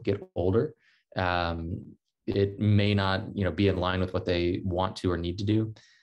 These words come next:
Um, and then on the flip side, though, there are some people who, even when they walk, their knee feels unstable, or they go up and down stairs and it shifts. Um, and so those people, um,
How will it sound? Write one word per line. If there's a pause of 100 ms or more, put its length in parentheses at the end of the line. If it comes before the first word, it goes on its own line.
(240)
Um,
and
then
on
the
flip
side,
though, (340)
there
are
some
people
who, (280)
even
when
they
walk,
their
knee
feels
unstable,
or
they
go
up
and
down
stairs
and
it
shifts. (380)
Um,
and
so
those
people, (460)
um,